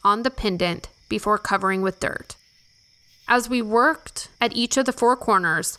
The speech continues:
we reset the intention for the space, asking that all negative energy stay within the fence and no longer follow out anyone who enters. Wrap up. We touched the tree. All of us.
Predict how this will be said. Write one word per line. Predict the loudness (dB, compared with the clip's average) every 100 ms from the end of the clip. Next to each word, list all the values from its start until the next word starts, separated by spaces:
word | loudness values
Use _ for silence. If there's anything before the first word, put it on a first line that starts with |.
| _
we | -2
reset | 0 0 0 2 0 2
the | 0
intention | -2 0 -2 0 -2
for | 0 -2
the | -2
space, | -2 -4 -6 -8 -8 -10 _ _ _ _ _ -2
asking | 0 2 0 0
that | 0 2
all | 2 4
negative | 2 2 2 0 0
energy | 0 0 0
stay | -2 0 2 2
within | 0 0 -2
the |
fence | -2 -2 -2 -2 -4 -6 -10 -4
and | 0 2
no | 2
longer | 4 2 2 0
follow | 2 2 4 2 2 2
out | 2 0 -4 -6
anyone | -4 -2 -2 -2
who | -4 -8 -8
enters. | -10 -8 -6 -6 -6 -14 -16 _ _ _ _ _ _ -2
Wrap | 0 2 0
up. | -4 _ _ _ _ 0
We | 2 4
touched | 2 2 0
the | 0
tree. | 0 -6 -8 _ _ _ _ _
All | 4 4 4
of | -2
us. | -6 -6